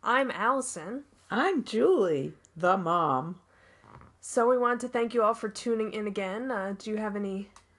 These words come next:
Speaker 1: fun facts to share with us today, Julie?
Speaker 2: Oh, well, I started reading about Matthew Vassar. Apparently, he was born in England and came to the United States and started this brewery,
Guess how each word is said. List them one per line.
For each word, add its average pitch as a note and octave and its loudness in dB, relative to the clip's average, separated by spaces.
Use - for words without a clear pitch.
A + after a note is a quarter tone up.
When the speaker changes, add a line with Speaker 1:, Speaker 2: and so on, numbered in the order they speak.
Speaker 1:
fun G3+ -2
facts F#3+ -6
to A3+ -4
share G#3 -4
with G3+ -6
us G#3 -12
today, A3 -8
Julie? A#3+ -6
Speaker 2:
Oh, A#3+ 6
well, A3 4
I B3 4
started A3+ 2
reading A3+ 2
about D#3 0
Matthew G#3 0
Vassar. F3+ 2
Apparently, B3+ 2
he G#3+ 0
was A3 0
born G#3+ 2
in B3+ 0
England F#3+ -2
and A3+ 0
came C4+ 2
to B3+ 0
the G#3 0
United A3 0
States A#3 0
and F#3+ -4
started A3 0
this G#3+ -6
brewery, A#3 2